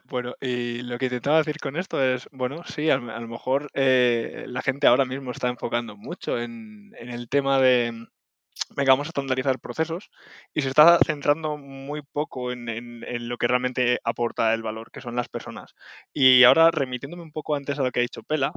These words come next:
Pela ha dicho que, que hay que entender las necesidades que tienen lo, las otras personas. Pero yo pregunto, si fallamos normalmente en las estimaciones, o sea, si las estimaciones realmente son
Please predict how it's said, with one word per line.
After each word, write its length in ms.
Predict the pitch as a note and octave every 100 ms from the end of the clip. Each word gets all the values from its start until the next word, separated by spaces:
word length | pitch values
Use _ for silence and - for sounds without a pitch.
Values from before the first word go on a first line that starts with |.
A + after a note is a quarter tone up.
| -
Pela 160 | C3+
ha 40 | C3
dicho 760 | B2+ - B2 B2 B2 B2 B2+ B2
que, 240 | B2+ B2 B2
que 180 | B2+ A#2+
hay 80 | B2+
que 80 |
entender 340 | D3 C#3+ C3 C#3
las 140 | C#3+
necesidades 500 | C3+ B2+ C3+ A#2+ B2
que 100 | A#2+
tienen 380 | A#2+ A#2+ A#2 A#2
lo, 140 | A#2 F#2+
las 160 | A#2+
otras 180 | A#2+ A#2
personas. 460 | - - A#2+ A2 _ _ - - _ -
Pero 140 | C3
yo 120 | C3+
pregunto, 560 | C#3+ D3 C#3 C3 A#2+ A#2+
si 320 | - - C3 B2+
fallamos 420 | - A#2+ D3+ F3+
normalmente 540 | F3+ E3+ E3 D#3+ D#3 D#3
en 80 |
las 100 | C#3+
estimaciones, 680 | C#3 C#3 C3 B2 G#2 F#2+ A#2 -
o 80 | B2
sea, 220 | A2 A2+
si 140 | A#2
las 100 | A#2 B2
estimaciones 360 | B2 A#2+ C#3
realmente 500 | C#3 C3 C3 C3 B2 -
son 280 | C3 B2